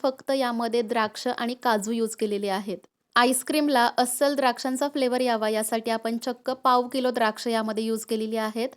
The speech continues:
तरीसुद्धा हे आईस्क्रीम एकदम क्रीमी तयार होतं, याच्यामध्ये अजिबात आईस क्रिस्टल तयार होत नाहीत. मग कसं बनवलं असेल मी हे, जाणून घ्यायचंय ना तुम्हाला? चला तर मग सुरुवात करूयात रेसिपीला. खूप साऱ्या टिप्स आणि ट्रिक्स यामध्ये आहेत, त्यामुळे व्हिडिओ शेवटपर्यंत बघत राहा.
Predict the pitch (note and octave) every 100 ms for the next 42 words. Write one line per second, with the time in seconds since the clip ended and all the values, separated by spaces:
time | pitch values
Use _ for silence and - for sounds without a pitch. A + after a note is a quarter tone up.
0 | _ _ _ C#4+ C#4 D#4 E4+ D4 D#4+ D#4
1 | C4 C4 - C4 C4 B3 A3 C4 C#4 D4+
2 | C#4 C#4 C#4+ B3+ A#3 B3 A#3 A3 A3+ A3+
3 | A#3 A#3 A3+ A#3 A3 A#3 A3+ A#3 A3+ A3
4 | A#3+ - B3 A#3+ A3 A3+ A#3 A3+ A3+ G#3+
5 | A3+ - _ - C#4 D4 C#4+ C#4+ F4 F4+
6 | E4 D4+ D4 D4 C#4 C4+ C#4 C4 B3 -
7 | A3+ A#3+ A#3 C#4+ D4+ C#4+ A#3+ C#4+ E4 D#4+
8 | C4+ B3 B3 F#4 _ _ - - A#3 A3+
9 | A3 F#3+ F3+ - A3+ A#3 C#4 C4 C4 C4
10 | B3+ B3+ B3 C4 F4+ - _ - D#4+ D4+
11 | E4 F4+ F#4+ E4 D#4 D4+ D4+ D4+ C#4 C#4
12 | C#4 C#4 B3 A#3+ B3 A#3+ A#3 A#3 C#4 -
13 | - B3 A#3 A#3 C4 C4+ C4 D#4 C#4 A3+
14 | A3+ A#3 A3+ A#3 B3+ A3 A3 A3+ G#3